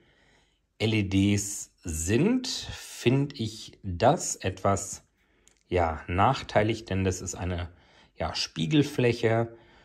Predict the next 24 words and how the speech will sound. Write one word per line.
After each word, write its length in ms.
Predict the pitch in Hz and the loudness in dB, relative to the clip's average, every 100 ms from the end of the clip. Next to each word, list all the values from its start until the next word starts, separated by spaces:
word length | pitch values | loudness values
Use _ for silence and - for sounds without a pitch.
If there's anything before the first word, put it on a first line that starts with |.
| _ - | _ -18
Sprich, 400 | - - 101 95 | -10 -6 -4 -4
also 160 | 92 | -4
so, 180 | 90 92 | -2 -2
so, 480 | 85 92 92 95 - | -2 -2 -2 -4 -8
man 280 | - 95 95 | -12 -4 4
sollte 200 | 110 147 | 6 6
natürlich 280 | 104 - 101 | 2 -2 0
schon 180 | - 120 | 2 2
darauf 200 | 104 - | 2 0
achten, 260 | 95 - | -4 -4
dass 320 | 87 - - | -4 -6 -10
die 60 | - | -6
Sonne 220 | 95 92 | -2 0
nicht 320 | 90 - - | 0 -2 -2
direkt 420 | 92 104 107 - - - - _ | -2 -2 -2 -8 -16 -18 -20 _
von 180 | - 95 | -6 -4
vorne 640 | - 101 107 107 98 98 - | 0 2 4 4 0 -2 -6
drauf 440 | 92 92 95 - | -2 0 -2 -2
fällt, 300 | 95 92 - | -2 -2 0
aber 500 | 95 95 92 87 80 - _ - | 2 4 4 2 -2 -16 _ -12
ja, 180 | 90 90 | -8 -2
sei 200 | 92 92 | 0 2
es 160 | 92 | 0
irgendwelche 720 | - 95 95 92 - 95 95 | -4 -2 0 0 0 0 0